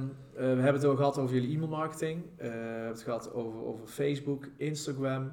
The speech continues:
eh, wat jullie doen. Eh, Pinterest is nog, eh,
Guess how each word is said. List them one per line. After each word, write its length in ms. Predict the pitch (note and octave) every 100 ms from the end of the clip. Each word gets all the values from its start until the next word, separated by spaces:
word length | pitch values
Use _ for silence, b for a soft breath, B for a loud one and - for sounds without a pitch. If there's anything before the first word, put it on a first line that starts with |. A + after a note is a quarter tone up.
| B B B B
eh, 140 | - B2+ B2 B2 A#2+
wat 160 | B2
jullie 220 | C3+ B2 B2
doen. 380 | B2+ C#3+ C3 -
Eh, 80 | A#2+ A#2+ A#2
Pinterest 540 | - D3+ C#3+ B2+ A#2+ B2+
is 120 | A#2+
nog, 200 | B2
eh, 60 | A#2